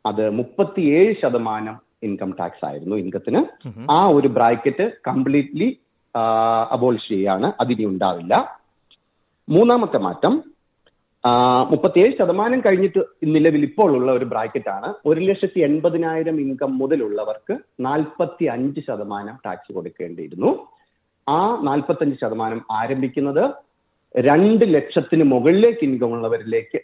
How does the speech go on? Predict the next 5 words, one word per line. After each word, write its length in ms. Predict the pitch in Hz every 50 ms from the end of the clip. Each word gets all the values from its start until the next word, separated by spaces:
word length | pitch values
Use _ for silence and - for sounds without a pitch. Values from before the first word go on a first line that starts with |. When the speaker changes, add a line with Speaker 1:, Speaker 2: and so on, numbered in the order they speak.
| - 120
Speaker 1:
എന്നാക്കി 460 | 113 113 110 98 98 101 - 226 - -
ഉയർത്തുന്നുണ്ട്. 600 | 135 127 123 113 - 123 113 104 90 - - - - _ _ _ _ _ _ _ _ _ _ - 110
ഫലത്തിൽ 460 | 107 113 - - - 180 262 311 - - - - _ _ _ _ _ _ _ _ _ _ _ _ _ _ - -
നിലവിൽ 440 | 127 143 170 185 190 220 233 214 -
ഉള്ള 500 | 139 131 127 123 120 117 117 113 110 -